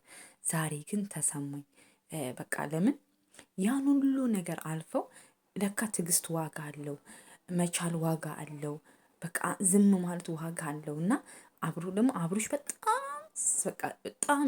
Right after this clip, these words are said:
ቻይ ነው፣ ትዕግስተኛ ነው፣ የዋህ ነው። የዋህነቱ ደግሞ ዛሬ እዚህ ላይ አድርሶታል ማለት ነው። እና ለሰው መልካም የሚያስብ ሰው ነው፣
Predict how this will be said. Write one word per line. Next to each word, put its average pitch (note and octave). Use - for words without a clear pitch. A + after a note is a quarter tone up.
ቻይ E3
ነው፣ D3+
ትዕግስተኛ E3
ነው፣ D3
የዋህ F3
ነው። D3+
የዋህነቱ F3
ደግሞ F#3
ዛሬ D#3
እዚህ D3
ላይ D3
አድርሶታል D#3
ማለት D3
ነው። D#3
እና G#3+
ለሰው D#3+
መልካም D#3
የሚያስብ D3+
ሰው D3
ነው፣ D3